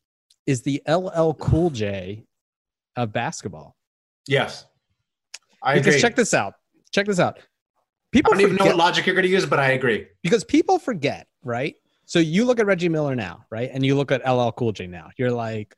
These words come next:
Speaker 1: "Oh, these guys are kinda corny. They're on T V. They're, s-, you know, they're kinda, like,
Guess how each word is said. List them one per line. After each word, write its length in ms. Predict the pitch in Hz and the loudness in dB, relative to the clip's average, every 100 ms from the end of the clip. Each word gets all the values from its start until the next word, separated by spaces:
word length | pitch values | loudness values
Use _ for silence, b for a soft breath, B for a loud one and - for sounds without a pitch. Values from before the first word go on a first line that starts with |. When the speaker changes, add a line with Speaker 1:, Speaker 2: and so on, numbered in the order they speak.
| _ _ _ _ - | _ _ _ _ -2
Speaker 1:
"Oh, 180 | 190 185 | 2 2
these 180 | 214 233 | 2 -2
guys 320 | 208 190 165 | 0 0 0
are 40 | |
kinda 280 | 160 151 139 | -2 -2 -2
corny. 500 | - 131 131 135 131 | 0 0 0 -2 -2
They're 220 | 127 123 | 0 2
on 160 | 131 131 | 2 0
T 200 | 139 127 | -2 -4
V. 520 | 117 120 117 117 117 | -2 -2 0 -2 -2
They're, 180 | 113 113 | -4 -6
s-, 320 | 107 - - - | -8 -14 -14 -10
you 80 | 120 | -8
know, 240 | 95 95 _ - | -8 -14 _ -10
they're 80 | |
kinda, 280 | 135 143 131 | -4 -2 -2
like, 560 | 123 117 113 113 113 | -4 -4 -4 -6 -6